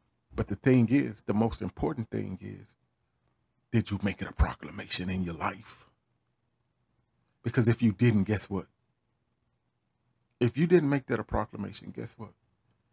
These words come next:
You'll start to stick around longer than you should. You'll start to put up with more shit than you should. And guess what? A lot of times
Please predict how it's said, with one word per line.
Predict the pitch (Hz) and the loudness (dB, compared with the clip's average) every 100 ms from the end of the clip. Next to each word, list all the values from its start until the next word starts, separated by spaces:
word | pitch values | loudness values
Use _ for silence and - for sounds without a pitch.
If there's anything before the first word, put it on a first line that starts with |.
| _ _ _ _ | _ _ _ _
You'll | 117 101 | -2 -2
start | - 110 - | -4 -10 -10
to | - | -14
stick | - - 123 120 | -14 -6 -4 -4
around | 113 113 110 98 98 | -4 -4 -6 -8 -4
longer | 107 110 | -4 -4
than | 107 104 | -4 -4
you | 104 | -6
should. | 95 - 107 110 - _ _ _ _ _ _ _ _ _ _ | -6 -8 -8 -10 -14 _ _ _ _ _ _ _ _ _ _
You'll | 123 117 | 0 2
start | - - 107 - | 0 -4 -4 -6
to | - | -2
put | - 135 | 2 2
up | 120 110 | 0 -2
with | 101 | -2
more | 95 110 107 | 0 2 0
shit | 113 - 131 107 - _ | -4 -4 -4 -4 -8 _
than | 110 101 | -2 0
you | 107 | -4
should. | - 139 120 | -2 0 0
And | 120 | -4
guess | 143 - | -8 -6
what? | 135 - - - - | -8 -8 -20 -4 0
A | |
lot | 104 135 160 | 2 2 0
of | - | -2
times | 135 113 | -2 -2